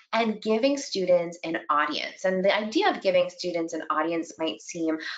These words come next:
a little big or, or a little bit of a higher or secondary level when we think about students publishing something online or sharing something on social media, but it's really about giving someone, um,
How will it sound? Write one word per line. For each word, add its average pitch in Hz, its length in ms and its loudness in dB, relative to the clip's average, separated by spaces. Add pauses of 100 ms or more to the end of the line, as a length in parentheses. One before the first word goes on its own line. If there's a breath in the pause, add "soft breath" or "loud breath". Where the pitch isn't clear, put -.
(160 loud breath)
a 196 80 4
little 180 580 4
big 226 460 4
or, 160 460 4 (240 loud breath)
or - 200 -8
a 190 160 -18
little 220 260 2
bit 196 180 8
of 180 100 4
a 160 60 -2
higher 226 460 2
or 196 60 2
secondary 202 720 0
level 190 400 4
when 175 100 4
we 170 80 -8
think 180 200 0
about 170 200 -2
students 165 380 -4
publishing 214 540 0
something 185 320 -2
online 160 500 4
or 147 140 -4
sharing 233 360 -2
something 190 400 0
on 175 140 0
social 180 440 -2
media, 165 380 0 (380 loud breath)
but 220 140 4
it's - 180 -6
really 320 280 4
about 175 420 0
giving 175 320 2
someone, 165 640 -4 (260 loud breath)
um, 320 200 -2